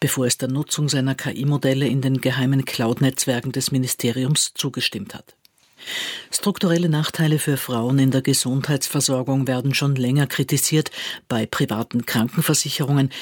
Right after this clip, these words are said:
gibt es inzwischen zwar ein Diskriminierungsverbot bei der, bei den Prämien, bei Altverträgen gibt es aber weiter Nachteile. Einzelheiten von Georg Oberhammer.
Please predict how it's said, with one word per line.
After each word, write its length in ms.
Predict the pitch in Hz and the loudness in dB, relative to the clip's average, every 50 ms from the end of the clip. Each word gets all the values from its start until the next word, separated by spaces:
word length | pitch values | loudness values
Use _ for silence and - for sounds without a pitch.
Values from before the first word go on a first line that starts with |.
| - - - | -14 -12 -6
gibt 240 | - 185 175 - 185 | -4 -4 -2 0 0
es 100 | 175 - | 0 0
inzwischen 480 | 139 139 - - 151 139 - - 147 | 0 -2 -2 -2 -2 -2 -2 -2 -2
zwar 260 | 127 - 135 131 131 - | -2 -2 -2 -2 -2 -2
ein 140 | - 143 | -2 -2
Diskriminierungsverbot 1200 | 135 143 135 - - - 151 151 147 143 147 147 156 156 - - - 143 123 - 120 87 - - | -2 -2 -2 -2 0 0 2 2 4 4 4 2 2 2 0 0 -2 -4 -4 -4 -4 -6 -4 -4
bei 80 | - 113 | -4 -4
der, 160 | - 113 113 - _ _ - | -2 -2 -4 -6 _ _ -4
bei 120 | 127 127 | -2 0
den 160 | 117 143 147 | 2 2 2
Prämien, 500 | 139 - - 135 135 151 151 147 147 139 - - - - - - | 2 0 0 2 4 6 6 6 4 2 0 -4 -8 -10 -6 -4
bei 220 | - 170 - - | -4 -4 -2 0
Altverträgen 720 | - 143 180 175 - - 139 131 - 143 131 131 127 131 | 0 0 0 0 0 -2 -2 0 0 0 0 0 0 -2
gibt 240 | - 135 127 - - | -2 -4 -4 -2 0
es 120 | 139 - | 0 0
aber 280 | 107 127 139 143 135 - | 0 -2 -2 -4 -2 -2
weiter 280 | 117 117 110 - 147 | -4 -4 -2 0 0
Nachteile. 540 | 143 143 117 - - - - 113 113 113 - - - - - - | 2 2 0 -2 -4 -8 -8 -8 -8 -8 -8 -8 -8 -8 -6 0
Einzelheiten 560 | - 156 156 - 170 156 151 147 - - 156 | 2 2 2 2 0 0 -2 -2 -2 -2 -4
von 320 | 139 - 151 147 147 151 - | -2 -2 0 0 0 0 0
Georg 300 | - 139 143 156 - - | 0 0 0 0 0 -2
Oberhammer. 420 | 143 139 147 131 120 104 - | -2 0 0 0 -2 -4 -6